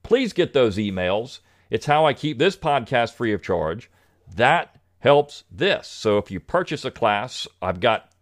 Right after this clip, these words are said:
twelve or thirteen. If you purchase any of my classes, it helps keep this podcast free of charge, and you get great content on the back end. So consider a class at McClanahan Academy.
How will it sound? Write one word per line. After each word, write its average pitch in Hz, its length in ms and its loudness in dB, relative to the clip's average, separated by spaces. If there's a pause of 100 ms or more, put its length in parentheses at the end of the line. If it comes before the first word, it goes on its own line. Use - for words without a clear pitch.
(140)
twelve 127 420 2
or 117 60 0
thirteen. 135 500 -4
If 98 100 -8
you 113 80 -6
purchase 208 500 0 (120)
any 339 200 0
of - 40 -2
my 90 140 -4
classes, - 480 -12 (400)
it 120 100 -6
helps 135 400 2 (100)
keep 123 220 -8
this 117 160 -2
podcast 98 600 -4
free 104 120 -2
of 95 80 -2
charge, 147 320 2
and 214 280 -2
you 190 40 -6
get 151 200 -2
great 143 260 0
content 117 440 -4
on 101 120 -6
the 92 60 -4
back 110 340 -2
end. 64 160 -14
So 90 80 -16
consider 143 560 2 (840)
a 110 440 2 (340)
class 120 640 -2
at 110 140 -2
McClanahan 104 560 -2
Academy. 87 560 0